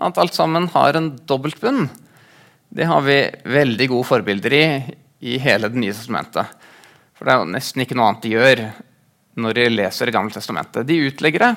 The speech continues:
på det som skjer akkurat her og nå med kirka. Eh,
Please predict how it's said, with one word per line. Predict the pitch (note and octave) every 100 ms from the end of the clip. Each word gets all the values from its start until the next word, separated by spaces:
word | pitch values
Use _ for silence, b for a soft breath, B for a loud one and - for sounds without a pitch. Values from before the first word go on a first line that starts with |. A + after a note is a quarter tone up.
| -
på | E3
det | C3+ C3+
som | C#3
skjer | - G#2+ A2+ B2 C#3
akkurat | - - G#2+ A2+ -
her | G2+
og | F#2+
nå | F2+ A2+ _ _ A#2
med | A2+
kirka. | F2+ - - _ _ _ _ _ _ _ _ _ b b b b b b b b b b b b b b b b b _ _ _ _ _ -
Eh, | C#3+ C#3+ C#3